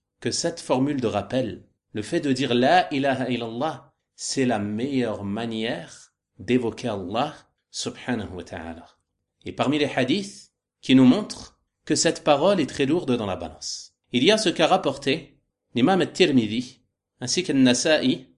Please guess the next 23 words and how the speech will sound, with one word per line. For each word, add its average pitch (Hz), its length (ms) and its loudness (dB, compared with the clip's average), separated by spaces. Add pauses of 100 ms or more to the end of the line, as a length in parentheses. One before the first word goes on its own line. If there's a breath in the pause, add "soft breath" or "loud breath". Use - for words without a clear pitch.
(200)
et 113 100 -2
d'autres, - 540 -4 (180)
rahimahumullahu 127 1000 0
ta'ala, 139 560 -4 (400)
d'après 170 260 4
Abdullah 170 920 2 (280)
ibn 139 180 2
Umar, 120 560 0 (240)
radiyallahu 117 680 -2
ta'ala 98 380 -6
anhuma. 87 560 -14 (340)
Le 131 100 2
prophète 220 380 4
sallallahu 165 600 2
alayhi 135 380 0
wa 113 120 -4
sallam 143 340 -6
a 82 160 -10
dit, - 380 -20 (480)
Allah 175 360 4
subhanahu 180 640 0
wa 131 100 2
ta'ala 107 460 -4